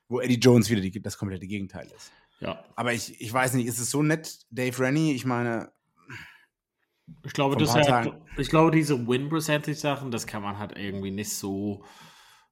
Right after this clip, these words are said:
Speaker 2: gut. Also das ist halt nicht so eine Grundlage. Also ich hätte gesagt, was für <clears throat> ein Spielsystem hat er aufgebaut und was für Leute hat er wieder rangeholt. Ich glaube, das hat schon für länger, also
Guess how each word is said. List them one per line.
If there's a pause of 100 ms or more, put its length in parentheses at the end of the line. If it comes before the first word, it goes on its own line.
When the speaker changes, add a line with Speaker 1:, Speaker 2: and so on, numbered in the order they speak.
(180)
Speaker 2:
gut.
Also
das
ist
halt
nicht
so
eine (300)
Grundlage.
Also
ich (120)
hätte
gesagt,
was
für
<clears throat>
ein
Spielsystem
hat
er
aufgebaut
und
was
für
Leute
hat
er
wieder
rangeholt.
Ich
glaube,
das
hat
schon (560)
für
länger,
also